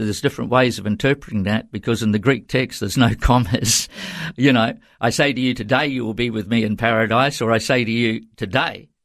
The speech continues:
you will be <laughs> with me in paradise." So, any rate, that's just an aside. Okay. The thing is that the proponents of the, uh, hypergrace theory,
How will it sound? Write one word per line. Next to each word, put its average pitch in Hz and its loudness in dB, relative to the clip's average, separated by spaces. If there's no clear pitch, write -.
you 127 0
will 110 2
be 123 2
<laughs> - -4
with 101 -4
me 127 0
in 101 -4
paradise." 123 -2
So, 117 -2
any 147 0
rate, 117 -2
that's 147 -2
just - -10
an 107 -6
aside. 101 -6
Okay. 101 2
The 135 0
thing 180 2
is 131 2
that 120 -2
the 123 0
proponents 147 2
of 117 0
the, 120 2
uh, 110 0
hypergrace 120 -2
theory, 113 0